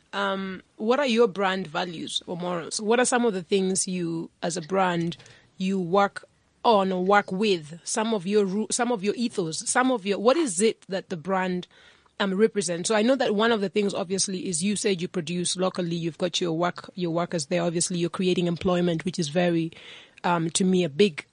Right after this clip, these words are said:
a big deal when it comes to brands and African brands who are trying to grow, but also trying to help, uh, sort of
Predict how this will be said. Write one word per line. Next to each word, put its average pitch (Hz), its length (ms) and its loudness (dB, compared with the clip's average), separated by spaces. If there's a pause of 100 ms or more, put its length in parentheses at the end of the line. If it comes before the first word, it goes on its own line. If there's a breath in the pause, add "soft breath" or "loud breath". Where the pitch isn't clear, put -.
a 185 60 0
big 170 260 4
deal 185 240 4
when 170 100 0
it 180 100 -4
comes 190 240 -2
to 196 100 -4
brands 190 400 0
and 180 120 -2
African 254 360 2
brands 185 340 0
who 185 140 0
are 170 40 -2
trying 180 300 -2
to 180 100 -8
grow, 190 300 2
but 170 140 -6
also 180 240 -2
trying 185 260 -2
to 180 100 -4
help, 180 400 -4 (480 loud breath)
uh, 170 380 0
sort 208 240 0
of 170 240 -2